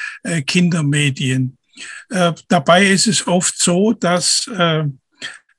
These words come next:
das, was Kinder tatsächlich nun, äh, konsumieren heutzutage, äh, oft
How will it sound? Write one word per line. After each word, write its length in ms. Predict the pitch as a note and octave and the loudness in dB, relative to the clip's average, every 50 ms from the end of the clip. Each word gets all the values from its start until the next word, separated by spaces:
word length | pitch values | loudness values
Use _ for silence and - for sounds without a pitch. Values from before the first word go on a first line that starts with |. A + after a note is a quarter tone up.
| _ _ _ _ - | _ _ _ _ -12
das, 440 | - E3+ - F3+ F#3+ F#3+ - - - | -10 -2 2 2 2 2 0 -2 -2
was 300 | F#3 E3+ D3+ - - - | -2 0 0 -2 -2 0
Kinder 400 | - G#3+ G#3+ A#3 A3 F#3+ F3 - | 2 4 4 6 4 4 0 -4
tatsächlich 1000 | - - D#3 D#3+ F#3+ - - - F#3 F#3 F3 - F3+ F3+ F3+ D3+ - - - - - - - - | -6 -6 -4 -4 -4 -2 -2 0 0 0 -2 -2 -4 -4 -4 -4 -4 -6 -8 -10 -18 -20 -8 -2
nun, 340 | - F#3 F#3+ F#3 G3 - - - | 0 0 2 2 0 -2 -4 -4
äh, 120 | F3+ D#3 | -4 -4
konsumieren 920 | C3+ - - F3 F#3 F#3+ - - F3 E3 E3 F#3 G3 G#3+ G#3+ G3 E3+ D#3 C#3+ | -2 -2 0 0 2 2 2 0 0 2 2 4 4 4 4 4 2 0 0
heutzutage, 880 | D3+ D#3 D#3+ C#3 - - E3+ D3 - E3 D#3 D3+ E3+ F3 E3+ F#3 F3+ F3 - - - - - - - - _ _ _ _ - | 0 -2 -4 -4 -6 -6 -6 -4 0 0 2 2 2 2 0 -2 -2 -4 -6 -12 -14 -12 -14 -14 -16 -18 _ _ _ _ -2
äh, 280 | F3 E3+ E3 E3 E3 | 2 2 2 2 2
oft 600 | E3 - - - F#3 F#3 - - - - - - | -2 -4 -2 -2 0 0 0 -2 -4 -6 -10 -12